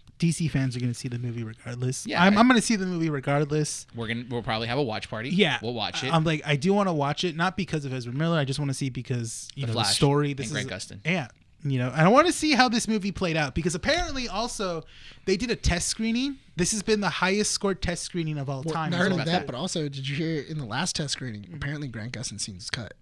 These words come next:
Speaker 1: Mm. Interesting.
Speaker 3: But here's wh-, here's, so this is what apparently happens. Apparently he's running through the Speed Force,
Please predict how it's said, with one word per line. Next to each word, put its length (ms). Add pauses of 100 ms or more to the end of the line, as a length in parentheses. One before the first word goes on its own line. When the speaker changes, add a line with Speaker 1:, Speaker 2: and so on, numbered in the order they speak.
(360)
Speaker 1:
Mm. 1400 (380)
Interesting. 300
Speaker 3:
But 340 (960)
here's 320
wh-, 180
here's, 380
so 140
this 180
is 100
what 200
apparently 440
happens. 540
Apparently 420
he's 220
running 240
through 140
the 60
Speed 300
Force, 420